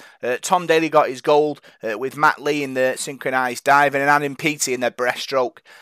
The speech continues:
uh, was, was phenomenal. Uh, he got his gold medal as well. But all the athletes who put time in, into competing, you know, four years of hard work and sweat, blood and tears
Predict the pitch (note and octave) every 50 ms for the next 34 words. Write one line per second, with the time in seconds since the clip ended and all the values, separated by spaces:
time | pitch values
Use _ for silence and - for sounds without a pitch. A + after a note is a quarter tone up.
0 | - _ - G#2 G#2 G#2+ G#2+ F#2 G#2+ A2 G#2+ - - - A2 G#2 - _ - -
1 | - - C#3+ C3 B2+ C3 B2+ B2 A#2+ A#2+ A#2+ - - - - _ _ - D#2 F#2
2 | A#2+ A2+ - A#2+ A2+ - - _ - G2+ G#2 G#2 - - A#2+ A#2+ A2+ A2+ A#2 A2+
3 | A2 A#2 G#2+ A2 C3 C#3 C#3+ C#3 D3+ D3 C#3 - - - - _ - F3 F#3 F3
4 | E3 E3+ D#3 - - - D3+ C#3+ C#3+ G2+ - - C3 B2+ B2+ B2+ - - E3+ -
5 | - - _ - - - C#3+ D3 D3 D3 D3 C#3+ C#3+ C3 C3 A#2+ - A#2+ B2+ B2
6 | - - C#3 B2 - - B2+ A#2 - - D#3+ D#3 D#3 D#3 - B2+ B2+ A#2+ - -
7 | - - _ - A#2+ A#2+ A#2+ - - F3 F3 E3 D#3+ D3+ D3 D3+ D3 C#3+ C3+ C3
8 | C3+ B2+ - - - B2+ B2+ B2+ C3 C3 C3 C3 B2+ B2+ B2+ C3 B2+ B2 - B2+
9 | A2+ G#2+ - - - C3+ C#3 C3+ C3 - - A#2+ D3 C#3+ C3+ B2+ B2+ B2+ A2 -
10 | - E3 D3 D3 C#3+ C3+ -